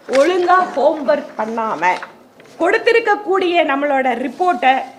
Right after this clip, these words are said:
நாம எப்படி அந்த பாலிசிக்குள்ள கொண்டு போய் ஃபிட் பண்ணி அவங்கள கன்வின்ஸ் பண்ணி அந்த திட்டத்தை வாங்கிட்டு வரணும் அப்படின்னு நினைக்காம,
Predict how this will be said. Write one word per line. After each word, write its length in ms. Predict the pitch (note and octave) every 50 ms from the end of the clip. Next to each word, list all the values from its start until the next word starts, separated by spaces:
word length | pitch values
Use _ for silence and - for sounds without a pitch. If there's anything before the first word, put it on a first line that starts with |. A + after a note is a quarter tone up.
| - _
நாம 240 | - A#3+ C#4 D4+ D4+
எப்படி 460 | C#4+ A#3+ D#4 F4+ F4 - - B4 A#4
அந்த 200 | A#4 G4 F4+ -
பாலிசிக்குள்ள 800 | - - D4 D4 E4 F#4 F#4 G4+ - G#4 F#4+ - F4+ F4 E4 D#4
கொண்டு 220 | E4 D#4+ C#4+ D#4+
போய் 180 | D#4+ D#4 F4 F4
ஃபிட் 340 | F4 - - G4 F#4+ - -
பண்ணி 340 | - G4 E4 D#4 D#4+ E4+ E4
அவங்கள 340 | C#4+ C4+ C4+ C#4 D4+ F4 - -
கன்வின்ஸ் 500 | - D4+ D#4 E4+ F4+ G4 G4 F4+ - -
பண்ணி 460 | - C#4 C4 C4+ C#4 D#4+ F#4+ F4+ - - - - - - _ _ _
அந்த 260 | - - D4+ C#4+ D#4
திட்டத்தை 480 | - - F4 F4 - - G#4 G#4 G#4+ G4
வாங்கிட்டு 600 | D#4+ G#3+ A3+ C4 D4 F4 G4+ G4+ A4 A4 A4 A4 F4
வரணும் 380 | E4 D#4 D4 C#4 C#4+ D4 A#3
அப்படின்னு 320 | - - - C#4+ D#4 D#4 D#4+
நினைக்காம, 600 | A#3+ F#3 F#3+ B3+ D4 - - D4 C4+ A#3 A#3 A3